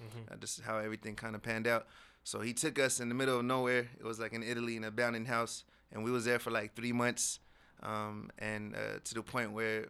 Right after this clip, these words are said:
Speaker 2: where my, you know, I was getting diarrhea, I was getting sick because we was eating canned food and,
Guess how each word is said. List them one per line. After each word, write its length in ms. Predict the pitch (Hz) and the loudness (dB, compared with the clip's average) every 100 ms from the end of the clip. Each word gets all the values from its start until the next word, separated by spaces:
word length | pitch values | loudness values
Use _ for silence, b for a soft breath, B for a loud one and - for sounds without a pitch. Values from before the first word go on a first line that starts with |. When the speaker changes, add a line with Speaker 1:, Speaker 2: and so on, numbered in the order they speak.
| - | -4
Speaker 2:
where 240 | 110 107 | -2 0
my, 160 | 107 107 98 104 | -2 -6 -8 -10
you 100 | 107 | -6
know, 100 | 107 | -2
I 80 | 107 | 0
was 120 | 110 | 0
getting 220 | 107 110 | 0 0
diarrhea, 420 | 107 110 110 117 107 | 2 2 2 2 2
I 60 | |
was 80 | 110 | 0
getting 180 | 113 104 | 0 -4
sick 320 | - 123 - | -2 -4 -4
because 240 | 104 107 | -10 -8
we 140 | 104 107 | -8 -6
was 180 | 110 101 | -6 -6
eating 180 | 107 101 | -8 -4
canned 280 | 120 113 | 0 -2
food 400 | - 120 113 113 | -2 -4 -2 -4
and, 160 | 107 104 | -6 -10